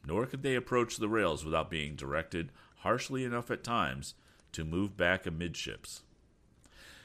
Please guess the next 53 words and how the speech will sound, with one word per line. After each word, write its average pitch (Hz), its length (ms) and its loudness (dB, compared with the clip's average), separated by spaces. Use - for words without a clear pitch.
As 80 200 -4
night 127 220 0
approached, 78 520 -4
the 78 60 -8
gold 123 260 -2
seekers 92 440 -2
were 69 320 0
on 101 280 -2
the 92 120 2
alert 92 360 2
for - 200 -10
any 117 240 -2
chance 104 380 -2
that 65 140 -4
might 82 180 -2
offer 80 300 -2
to 65 100 -6
slip - 280 -6
away, 71 400 0
or 90 100 2
even 139 180 2
attack 113 320 2
their 80 140 0
guard. 78 500 2
But 95 140 0
the 90 100 0
number 113 400 0
of 147 160 0
Brazilians 92 600 2
around 87 320 0
them 64 160 -6
was 67 180 -6
doubled 92 400 0
in 87 100 -4
the 82 160 -6
evening, 69 340 -4
and 67 120 -6
after 92 220 -4
supper, 85 420 0
which 76 300 -2
was 69 140 -4
served 82 320 -2
to 82 80 -8
them 78 200 -4
on 71 180 -4
deck 76 260 -2
by 71 100 -2
the 65 100 -6
light 71 220 0
of 62 140 -4
the 53 80 -14
swinging 85 500 -4
lanterns, 80 600 -4